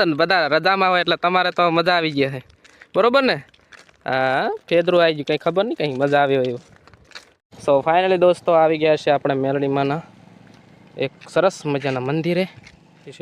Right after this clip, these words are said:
તો ચલો, હવે અહીંયા કણે થોડુંક આપણે દર્શન બર્શન કરી લઈએ. તો finally દોસ્તો, આપણે નવા વર્ષના દિવસે મેલડીમાને નારિયેળ ધરાવીશું. બસ માતાજીને રાજી કરીશું, રાજી થાય છે આપણો ભાવ જોઈને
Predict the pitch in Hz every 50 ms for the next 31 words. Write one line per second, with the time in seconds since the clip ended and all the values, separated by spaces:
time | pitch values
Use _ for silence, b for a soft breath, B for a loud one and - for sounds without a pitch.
0 | 127 - - 127 - - 131 - 165 175 185 185 160 147 143 143 143 143 139 -
1 | 139 139 139 - 156 147 147 - 147 139 - 139 143 143 - B B B B B
2 | B B B B B - 143 143 - 151 139 131 139 - - 147 131 - 156 160
3 | 160 170 170 170 180 180 _ _ _ _ _ _ _ _ _ - _ _ - _
4 | - - _ _ _ _ _ _ - _ _ _ _ - _ _ _ _ _ _
5 | _ _ _ _ _ _ - - - 151 143 - 180 175 202 214 208 208 190 190
6 | 196 185 - - 185 185 170 165 170 156 156 156 151 151 - - 131 131 143 151
7 | 156 151 151 147 139 135 139 143 - - 147 143 143 143 143 143 139 139 _ _
8 | 127 143 196 180 - 185 165 165 165 165 160 _ - 131 135 143 147 147 143 139
9 | 139 139 135 135 135 131 123 123 131 139 135 139 131 123 123 135 147 151 - -
10 | 170 170 175 165 127 143 - _ _ _ _ _ 127 127 127 - 135 127 131 131
11 | 131 127 127 131 135 139 - 143 139 143 139 _ 147 143 147 151 _ _ _ _
12 | _ 135 135 139 147 156 151 - 156 151 - - 165 160 165 _ _ _ _ _
13 | - 131 - 131 120 - _ 131 147 160 151 160 160 160 165 165 165